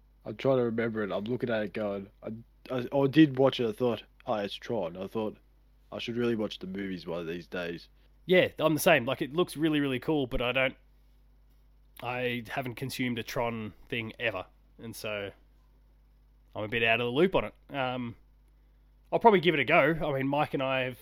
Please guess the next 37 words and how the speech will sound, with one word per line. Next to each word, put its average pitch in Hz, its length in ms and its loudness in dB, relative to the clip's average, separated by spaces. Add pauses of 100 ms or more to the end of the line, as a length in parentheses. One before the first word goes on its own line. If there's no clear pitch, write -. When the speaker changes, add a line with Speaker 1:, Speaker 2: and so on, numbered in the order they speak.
Speaker 2:
spoken 143 400 0
a 131 40 -2
bit 135 120 0
over 131 180 4
the 127 80 -2
years 135 260 0
since 123 280 -6
he 135 80 -4
was 117 120 -8
on 127 140 -4
Dev 127 240 -6
Diary, 143 260 0
which 120 220 -12
is, 107 160 -16
like, 120 160 -8
it's 110 100 -12
kind 127 160 -4
of 110 100 -10
a 110 40 -20
privilege 127 400 -8
to 131 100 -4
have, 127 300 -8 (840)
I 104 80 -6
don't 104 80 -6
know, 110 100 -4
one 117 120 -4
of 113 60 -4
the - 20 -6
most 117 340 -6
kind 131 160 -4
of 113 60 -6
notable 117 640 -6
developers 123 480 -4
in 123 80 -6
the, 123 360 -4 (140)
in 135 140 -4
the 120 160 -6